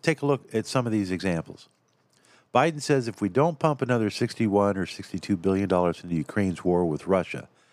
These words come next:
Putin will win. He'll feel emboldened, and it will be the Republicans' fault that Putin won, and he will feel empowered to invade other European countries, and it will be because of the Republicans that this happened. So now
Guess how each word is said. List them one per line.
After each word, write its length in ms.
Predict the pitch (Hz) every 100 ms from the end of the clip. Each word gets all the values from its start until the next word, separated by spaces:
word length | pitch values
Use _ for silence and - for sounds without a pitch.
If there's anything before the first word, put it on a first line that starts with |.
| _ _ _ -
Putin 400 | 190 165 117 113
will 200 | 107 101
win. 280 | 101 71 - - _ _ _ _ _ _ _
He'll 100 | 95
feel 320 | - 135 147
emboldened, 540 | 147 117 113 98 76 - _ _ _ _
and 160 | 101 101
it 120 | 87
will 100 | 98
be 140 | 107
the 80 | 92
Republicans' 720 | 95 92 151 160 151 113 101
fault 320 | - 82 80
that 200 | 95 90
Putin 320 | - 127 110 110
won, 360 | 87 73 85 _ _ _ _ -
and 140 | 95
he 100 | 110
will 160 | 104 110
feel 300 | - 113 95
empowered 520 | 92 117 117 127 120
to 100 | 120
invade 360 | 107 117 117 -
other 260 | 185 160 101
European 600 | 98 95 82 - 85 71
countries, 560 | - 80 - 52 - - _ _ _ -
and 140 | 98
it 100 | 98
will 140 | 90 87
be 120 | 104
because 360 | 104 - 107
of 80 | 98
the 80 | 107
Republicans 800 | 113 - 170 110 - 87 73 -
that 140 | -
this 180 | 73 -
happened. 420 | 76 65 - - _ _ _ _ _ _
So 140 | -
now 460 | 95 117 123 156